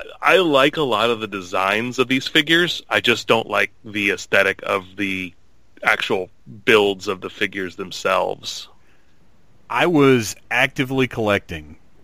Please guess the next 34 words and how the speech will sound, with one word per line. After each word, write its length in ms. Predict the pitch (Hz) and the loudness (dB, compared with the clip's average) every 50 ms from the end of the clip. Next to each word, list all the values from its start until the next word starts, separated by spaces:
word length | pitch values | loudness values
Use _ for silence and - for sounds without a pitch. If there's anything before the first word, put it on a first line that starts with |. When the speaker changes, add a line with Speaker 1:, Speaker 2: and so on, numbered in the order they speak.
| - 120 | -14 -8
Speaker 2:
when 520 | 110 104 104 107 107 107 104 98 98 101 | -4 -2 0 2 2 2 0 -2 -4 -6
Spy 400 | 101 - - - - 104 95 95 | -8 -10 -12 0 2 4 4 4
Troops 480 | 90 - - - 104 95 85 - - - | 2 -2 -4 -6 -6 -6 -6 -8 -12 -14
hit, 560 | - - - 135 131 107 90 92 - - - - - - - - - - - - - - - - - - | -14 -2 2 4 4 4 4 0 -4 -14 -20 -20 -20 -20 -20 -20 -20 -20 -20 -20 -20 -20 -20 -20 -16 -6
and 580 | - 117 107 104 104 104 101 98 101 101 98 98 - | 0 2 2 4 4 4 2 2 2 0 -2 -4 -6
it's 200 | 117 110 - - | -8 -8 -6 -6
a 60 | 110 | -6
really 600 | 98 92 95 107 110 120 123 139 139 143 139 147 | -6 -6 -8 -4 -2 2 2 4 4 6 4 4
weird 560 | 123 113 101 104 120 120 120 120 113 107 107 | 2 -2 -4 -4 0 2 2 2 0 -2 -6
time 840 | - - - 123 117 117 120 117 110 104 101 95 92 92 92 87 80 - - - - - - - - - - - - - | -12 -8 -4 -2 0 2 2 2 2 2 2 0 0 -2 -4 -6 -8 -10 -20 -20 -20 -20 -20 -20 -20 -20 -20 -20 -12 -6
in 500 | 123 117 110 107 107 104 101 101 98 92 | 0 2 4 4 4 2 0 -2 -4 -2
the 140 | 90 104 101 | -2 -2 0
history 400 | 104 120 110 - - - 113 104 | 0 -2 -4 -4 -2 -2 -2 -2
of 60 | 92 | 0
the 100 | 95 98 | -4 -6
G 180 | 90 101 110 107 | -6 -4 -2 0
I 140 | 95 95 95 | 0 0 0
Joe 200 | 87 95 92 90 | 0 -4 -4 -6
toy 400 | - - - - - 185 170 139 | -8 -12 -8 -2 0 0 2 4
line 300 | 104 92 90 90 92 92 | 4 4 4 2 2 0
because, 680 | 87 - - - - 147 143 131 113 104 101 92 - - | -4 -6 -8 -2 4 6 8 8 8 6 4 0 -6 -10
Christian, 420 | - - 127 117 - - 120 101 | 0 2 2 2 2 0 -2 0
like 240 | 95 90 87 85 - | 0 0 -2 -2 -4
you 140 | 123 143 170 | -4 -4 -4
said, 380 | 165 - - 107 95 92 85 82 | -4 0 4 4 4 4 4 4
they 100 | 101 98 | 2 2
were 100 | 98 95 | 2 0
doing 300 | 87 110 110 107 107 101 | 0 0 0 2 0 0
a 60 | 95 | 0
lot 200 | 95 98 107 104 104 | 2 4 4 4 2
of 80 | 90 85 | 0 0
repaints 560 | 95 107 110 - - 120 107 104 104 - - | -2 -2 0 0 -2 0 0 0 -2 -2 -4
and 140 | 95 90 92 | -4 -2 0
re-releases 880 | 98 98 98 104 101 95 95 95 87 - - 104 95 95 95 87 - | -2 0 0 -2 0 0 0 0 -2 -2 -2 0 0 0 0 -4 -8